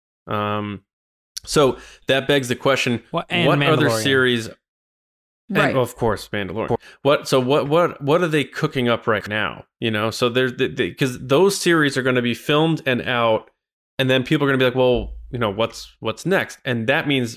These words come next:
Speaker 1: whatever is next, they are having discussions about, and they're bringing, you know, talent in now to, to line up to,
Speaker 3: Or
Speaker 1: to do
Speaker 3: have
Speaker 1: that.
Speaker 3: been.
Speaker 1: So,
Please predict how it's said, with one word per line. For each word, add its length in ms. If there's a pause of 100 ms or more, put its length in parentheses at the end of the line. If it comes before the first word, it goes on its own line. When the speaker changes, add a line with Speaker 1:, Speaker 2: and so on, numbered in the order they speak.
Speaker 1:
whatever 420 (120)
is 260
next, 480
they 320
are 380 (100)
having 400
discussions 580
about, 480 (280)
and 180
they're 240 (280)
bringing, 420 (340)
you 200
know, 300
talent 480
in 220
now 460 (340)
to, 320
to 80
line 340
up 220
to, 180
Speaker 3:
Or 160
Speaker 1:
to 60
do 80
Speaker 3:
have 180
Speaker 1:
that. 120
Speaker 3:
been. 100
Speaker 1:
So, 200